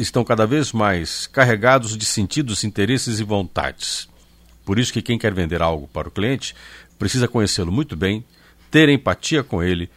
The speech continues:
e ser rápido na oferta para poder atraí-lo para o produto ou para o serviço.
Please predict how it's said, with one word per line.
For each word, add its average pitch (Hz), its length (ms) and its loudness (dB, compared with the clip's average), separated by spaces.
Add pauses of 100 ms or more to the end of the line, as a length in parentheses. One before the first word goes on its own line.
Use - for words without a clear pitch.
(240)
e 107 60 -2
ser 160 240 2
rápido 123 580 0
na 110 120 0
oferta - 600 -4 (440)
para 101 140 4
poder 107 280 0
atraí-lo 104 600 2
para 87 260 -2
o 85 40 -2
produto 101 640 -4
ou 104 140 2
para 95 500 2
o 98 120 -8
serviço. 73 600 -6